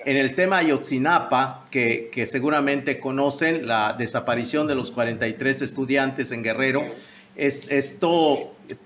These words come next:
eh, se comi-, se, se habló de una comisión de la verdad y, y se supone que iban a hacer una, un-, una nueva información, pero pues la, la famosa verdad histórica que dicen que es mentira, pues la vuelven a repetir aquí.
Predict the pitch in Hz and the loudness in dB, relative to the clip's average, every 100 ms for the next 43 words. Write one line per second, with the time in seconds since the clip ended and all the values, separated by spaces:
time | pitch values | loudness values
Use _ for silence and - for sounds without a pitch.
0 | - 139 139 131 139 127 127 - 120 117 | -6 -4 -2 -2 -2 -2 -2 -2 0 0
1 | - - 113 - 120 113 135 170 156 147 | -2 -4 -4 -4 -4 0 2 4 2 2
2 | - 139 120 - 143 139 123 113 110 117 | 0 -2 -4 -2 0 0 0 0 0 2
3 | 143 190 - - - - - 147 135 127 | 4 2 -2 -14 -20 -20 -2 4 6 4
4 | 123 - - - 135 - - 160 156 143 | 2 -2 -8 -4 -4 -2 0 2 2 2
5 | 143 143 131 120 - 139 139 139 139 131 | 4 4 2 0 2 2 0 0 0 2
6 | 120 113 - - - - - 151 147 147 | 2 2 -4 -14 -20 -18 0 4 4 4
7 | 147 143 139 147 143 131 135 123 139 135 | 2 2 4 4 4 2 0 0 0 4
8 | 196 196 196 - - _ - 143 139 143 | 6 6 2 -6 -20 _ -2 2 2 2
9 | 131 139 135 123 - 127 123 127 131 170 | 0 2 4 4 0 -2 0 0 2 2
10 | 175 139 127 139 160 139 - 160 165 147 | 2 2 2 2 2 0 -2 2 4 4
11 | 147 139 135 123 131 147 131 131 131 131 | 2 0 0 -2 -2 -2 -2 0 0 0
12 | 156 151 165 156 160 165 - - - 135 | -2 0 4 4 4 2 -6 -14 -2 0
13 | 123 117 139 139 127 113 117 120 113 123 | 2 2 2 2 2 0 -2 -4 -4 -2
14 | 131 135 139 175 165 | 0 0 2 0 -2